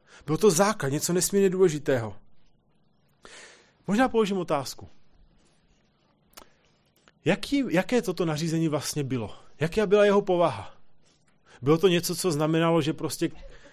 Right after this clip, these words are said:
každý, kdo věří v Boha, musí umřít? Vůbec ne. Navíc v Novém zákoně potom máme text, Ježíš říká, když se modlíte,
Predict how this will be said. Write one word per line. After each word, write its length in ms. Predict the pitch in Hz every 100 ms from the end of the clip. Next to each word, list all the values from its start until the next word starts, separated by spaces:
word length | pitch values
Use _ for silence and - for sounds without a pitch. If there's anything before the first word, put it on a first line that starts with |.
| -
každý, 280 | 160 139
kdo 120 | 151 -
věří 220 | 147 147
v 100 | - -
Boha, 260 | 123 139 135
musí 300 | 127 - 120
umřít? 540 | 214 202 202 170 - - - _ _ _ _ _ _ _ _ _ _ _ _ _ _ _ _ _ _ _ _ -
Vůbec 440 | - 127 240 294 -
ne. 200 | 101 - - - _ _ _ _ _ _ _ _ _ _ _ _ _ _ - 135
Navíc 280 | 147 220
v 20 | 180
Novém 200 | 233 165
zákoně 340 | 175 175 220
potom 280 | 208 202 208
máme 260 | 214 202
text, 420 | 139 151 170 - 143
Ježíš 360 | 156 147 127
říká, 420 | 143 151 165 160 - - - - - - - _ _ - -
když 160 | 170 -
se 140 | 127
modlíte, 680 | 139 151 170 165 156 143